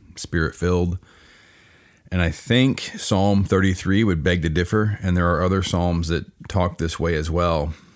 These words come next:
And the first three verses say, "Shout for joy in the Lord." So shouting is a, you know, it's kind of an aggressive thing, loud thing. "Shout for joy in Yahweh, in the I am, O you righteous.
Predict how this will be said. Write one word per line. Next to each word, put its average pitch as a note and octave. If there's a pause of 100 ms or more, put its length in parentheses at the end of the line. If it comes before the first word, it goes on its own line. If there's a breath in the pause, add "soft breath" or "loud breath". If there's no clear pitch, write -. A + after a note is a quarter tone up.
(380 loud breath)
And E2
the F2
first -
three G2
verses E2
say, E2
"Shout G2
for F#2
joy E2 (1400 soft breath)
in F#2
the E2+
Lord." D#2+
So E2+
shouting F#2+
is F2
a, D#2 (140)
you F2+
know, D#2
it's D#2+
kind F2+
of D2
an D#2
aggressive D#2
thing, D#2+
loud D2+
thing. D2+ (280 loud breath)
"Shout G2+
for F#2
joy F2+ (480)
in F2
Yahweh, E2 (180)
in D#2+
the D#2+
I D#2+
am, D#2+ (120)
O F2
you E2+
righteous. D2+